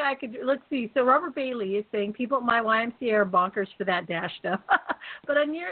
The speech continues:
never hear about it helping anything. Is there any way I could direct these types of things to help you West Coasties?" Yes, absolutely. Are you kidding? Um, like I said, uh,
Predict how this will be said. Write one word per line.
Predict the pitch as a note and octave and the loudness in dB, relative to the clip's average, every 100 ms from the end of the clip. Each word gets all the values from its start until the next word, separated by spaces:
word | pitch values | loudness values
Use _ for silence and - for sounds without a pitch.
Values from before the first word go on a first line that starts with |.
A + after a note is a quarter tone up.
| - | -8
never | C#4 E4+ | -6 -4
hear | F4+ E4 | -4 0
about | D4 C#4+ C4 | 2 2 -2
it | B3 | -4
helping | G#3 C4+ C#4 B3 G#3 | -6 -6 -6 -8 -8
anything. | F#3+ F3 F3+ E3 - _ | -10 -12 -16 -16 -20 _
Is | B3 A3 | -6 0
there | C4+ D4 | 2 2
any | B3+ C4+ C#4+ | 0 -4 -2
way | B3 A#3+ | -2 -2
I | A3 | -4
could | G#3+ G#3 | -6 -4
direct | G#3 G#3+ A3+ | -2 -2 -4
these | A3+ - - | -10 -8 -2
types | G3 G3+ A3+ | 0 0 -6
of | G3+ | -6
things | G3+ F#3+ G3 G#3 | -6 -6 -6 -4
to | |
help | F#3+ F#3 G3 | 0 0 0
you | F#3+ | -2
West | G3 - | -2 -2
Coasties?" | - A3+ A3 F#3+ | 0 0 0 -2
Yes, | E3+ G#3 G#4 G#3 - _ _ _ _ - | 4 6 6 2 -4 _ _ _ _ 2
absolutely. | A#3 D4+ - C4+ B3+ F4+ F#4 | 2 2 -2 -6 -4 -4 0
Are | A#3 | 2
you | A3 G#3+ - | 0 -2 -6
kidding? | C#4 C#4+ E4+ - | -4 -4 -2 4
Um, | B3 A3+ A3+ G#3+ G3+ G3 G3 _ _ _ - | 6 6 6 6 2 -2 -6 _ _ _ -2
like | A#3 B3 | 0 2
I | A#3+ A#3 - | 2 2 2
said, | D4 C4 G3+ F#3+ - | 4 4 0 -4 0
uh, | G#3+ G3+ F#3 F3+ E3+ E3 | 4 6 6 4 2 -2